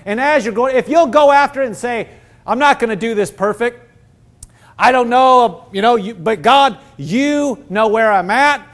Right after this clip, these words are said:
You know what I have, but what I have, I give to you. Lord, you know where I'm at. I may not would be what everybody would think is super spiritual, and I wouldn't get caught up in what people think anyway, 'cause their ideas of what's spiritual and not is, are oftentimes skewed.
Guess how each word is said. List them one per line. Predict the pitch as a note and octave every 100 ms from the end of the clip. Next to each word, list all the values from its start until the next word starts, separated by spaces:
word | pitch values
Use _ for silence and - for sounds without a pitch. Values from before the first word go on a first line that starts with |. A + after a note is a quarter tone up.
| _
You | E3 C4+ C4
know | B3+ A#3+
what | A#3 G#3
I | F#3+
have, | D3 G#3 C4 C4 - -
but | D3+ G#3+
what | F3 B3 D4+
I | D4 A#3
have, | A3+ C#4 C#4 C4 - -
I | - G#3
give | F3 B3+ G#3+
to | A#3
you. | A3 F3+ C3 G#2 _
Lord, | F#3 A#3+ C4 F#3 -
you | F#3+
know | G#3+ C4
where | B3
I'm | A3+ G#3
at. | B3 C4+
I | A3+ B3
may | A#3+ A#3
not | A3+ B3 A#3
would | A3+
be | A3 A#3+
what | A3+ A3
everybody | A3 A3 A3+ A3
would | A3 G#3+
think | B3 A#3
is | G#3
super | - B3 B3+ A3
spiritual, | - A#3 B3 A#3+ B3
and | A3+
I | G3+
wouldn't | G#3 G#3+
get | G3+ G#3
caught | G3+ G#3
up | G#3
in | F#3+
what | G3 G#3+
people | G#3 G#3
think | F#3+ A3+ G#3+
anyway, | G#3+ A3+ B3 C4 G3+ - _ - _ _
'cause | - F#3
their | G3+
ideas | G#3 F#3 G#3 G#3+
of | G3+
what's | G#3 G#3+
spiritual | - - A#3 G#3+ G#3+
and | G3
not | G#3 A3+
is, | G#3+
are | F#3 F#3+ F#3
oftentimes | G#3 G#3 G3 A3 G3
skewed. | - A#3 A#3+